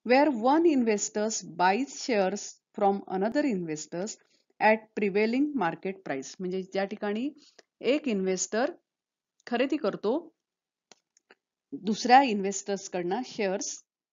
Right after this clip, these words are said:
मार्केट प्राइस नुसार, आणि ही मार्केट प्राइस demand for and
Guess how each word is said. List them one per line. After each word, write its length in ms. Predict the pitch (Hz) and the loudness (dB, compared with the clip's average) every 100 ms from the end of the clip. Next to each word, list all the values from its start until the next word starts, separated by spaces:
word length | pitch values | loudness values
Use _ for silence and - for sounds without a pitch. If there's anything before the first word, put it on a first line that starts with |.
| _ - | _ -4
मार्केट 480 | 190 185 226 233 - | -2 -2 -4 -8 -4
प्राइस 400 | 190 190 - - | -4 -4 -10 -10
नुसार, 340 | 185 170 165 147 _ _ _ - | -10 -6 -6 -6 _ _ _ -6
आणि 140 | 208 | -4
ही 120 | 240 | -2
मार्केट 460 | 269 214 202 208 208 | 0 -2 -4 -8 -6
प्राइस 300 | 202 269 - | -6 -6 -8
demand 420 | 190 208 220 240 247 | -6 -4 -4 -4 -6
for 120 | 233 226 | -4 -4
and 220 | 220 | -6